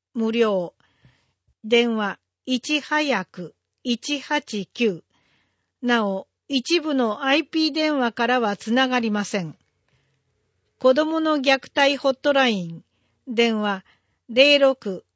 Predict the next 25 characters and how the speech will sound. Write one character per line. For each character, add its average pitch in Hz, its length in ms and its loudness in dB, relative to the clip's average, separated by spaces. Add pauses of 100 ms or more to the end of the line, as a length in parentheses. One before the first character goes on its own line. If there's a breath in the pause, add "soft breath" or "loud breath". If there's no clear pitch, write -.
(140)
六 254 340 0
六 320 300 -2
四 247 280 4
六 240 300 -2
の 190 300 -6 (140)
零 294 340 4
零 269 280 4
八 220 380 -4
八。 - 480 -6 (640)
平 285 220 6 (100)
日 254 480 0 (100)
午 285 200 0
前 262 260 8
十 285 280 0
一 262 260 -4
時 240 140 0
か 214 120 -4
ら 202 320 -4
午 277 200 4
後 240 140 4
四 220 200 2
時。 175 200 -12 (1000)
大 262 140 4
阪 294 420 0
府 196 260 -6